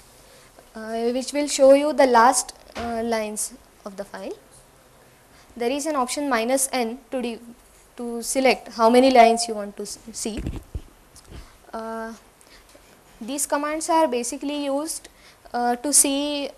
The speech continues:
uh, contents of log file, for example, where the log file gets appended. You will see the late, uh, the last updated contents at the,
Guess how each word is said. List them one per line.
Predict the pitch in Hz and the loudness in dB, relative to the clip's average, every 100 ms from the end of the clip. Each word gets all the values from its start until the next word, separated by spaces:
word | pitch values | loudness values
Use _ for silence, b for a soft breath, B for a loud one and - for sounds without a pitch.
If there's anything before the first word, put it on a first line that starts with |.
| - | -10
uh, | 233 233 233 | -8 -4 -4
contents | 233 226 233 254 269 | -4 -6 -4 -2 0
of | 269 262 | -2 -2
log | 254 233 233 | 6 8 8
file, | - 233 202 196 | 6 4 4 0
for | 202 | -4
example, | 196 196 185 185 175 175 B B B | -4 -4 -8 -10 -12 -12 B B B
where | - 233 247 | 0 6 8
the | 254 | 8
log | 254 226 233 | 6 4 2
file | - 269 269 | 2 4 6
gets | 269 269 269 - | 8 8 4 0
appended. | 233 233 226 196 185 | -2 -2 -6 -6 -8
You | 214 | -2
will | 233 247 | -2 0
see | - 262 | 0 0
the | 262 | 0
late, | 254 226 214 - _ - - - | 2 2 0 -8 _ -20 -20 -18
uh, | 202 208 202 202 208 - b b b - 233 | -16 -12 -12 -14 -18 -20 b b b -20 -4
the | 240 | 0
last | 226 226 262 | 4 4 4
updated | - 233 254 262 269 | 0 -2 0 2 2
contents | 262 240 254 269 320 - - _ _ _ | 0 -6 -2 -2 -2 -8 -12 _ _ _
at | - 220 | -8 0
the, | 262 | 0